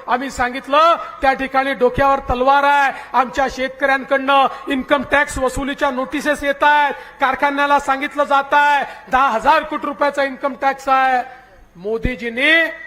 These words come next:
मागच्या तारखेपासनं शेतकऱ्याच्या डोक्यावरचा इन्कम टॅक्स रद्द केला आणि आमच्या साखर कारखानदारीला आणि ऊसाच्या शेतकऱ्याला त्या ठिकाणी रिलीफ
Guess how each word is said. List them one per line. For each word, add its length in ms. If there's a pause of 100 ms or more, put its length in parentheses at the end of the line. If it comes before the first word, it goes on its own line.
(140)
मागच्या 560
तारखेपासनं 920
शेतकऱ्याच्या 680
डोक्यावरचा 640
इन्कम 420
टॅक्स 260
रद्द 240
केला 540 (320)
आणि 160
आमच्या 360
साखर 380
कारखानदारीला 880 (240)
आणि 160
ऊसाच्या 500
शेतकऱ्याला 800 (280)
त्या 100
ठिकाणी 340
रिलीफ 260